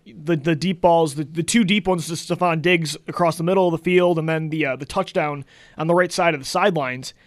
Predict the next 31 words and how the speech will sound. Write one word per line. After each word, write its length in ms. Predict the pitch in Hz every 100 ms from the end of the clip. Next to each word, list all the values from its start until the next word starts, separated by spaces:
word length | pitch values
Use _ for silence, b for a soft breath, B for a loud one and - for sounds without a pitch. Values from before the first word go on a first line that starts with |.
| b b b
I 60 | 175
mean, 380 | 196 190 165 - _ _ _
he 300 | - - 190
was 160 | 233 185
on 160 | 190 170
fire. 420 | 165 226 143 135
The 140 | 151
accuracy-wise, 920 | 175 226 208 170 185 165 160 160 151
I 40 | 160
mean, 120 | 151
he 80 | 202
was 140 | 175
efficient 460 | 143 208 214 214 - _ _
throwing 280 | 180 190 196
the 60 |
ball 180 | 185 175
deep. 320 | 143 175 175 - b b
By 140 | - 180
the 80 | 175
way, 100 | 156
I've 80 |
never 140 | 190 190
seen 160 | 175
a 40 | 151
quarterback 360 | 160 160 160
improve 420 | 147 - 156 160 151
as 160 | 135
much 220 | 135 139
as 100 | 151
Allen 300 | 135 135 156
has 400 | 160 170 160 151